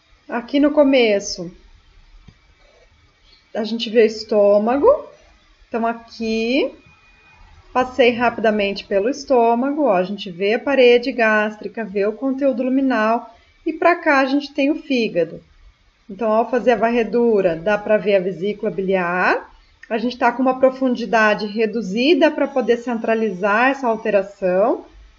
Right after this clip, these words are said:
mas quando a gente tá fazendo a avaliação do fígado todo, é importante mudar isso aqui até você conseguir ver o diafragma na imagem, que nesse caso aqui não tá aparecendo. E aí a gente tem essa importante lesão aqui, uma formação, uma massa,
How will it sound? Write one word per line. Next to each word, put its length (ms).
mas 240
quando 200
a 80
gente 180
tá 140
fazendo 340
a 40
avaliação 500
do 120
fígado 380
todo, 360
é 60
importante 640
mudar 380
isso 160
aqui 380
até 280
você 220
conseguir 460
ver 200
o 60
diafragma 720
na 80
imagem, 440
que 100
nesse 260
caso 240
aqui 160
não 160
tá 120
aparecendo. 600
E 100
aí 200
a 60
gente 220
tem 240
essa 240
importante 1000
lesão 540
aqui, 400
uma 160
formação, 880
uma 180
massa, 720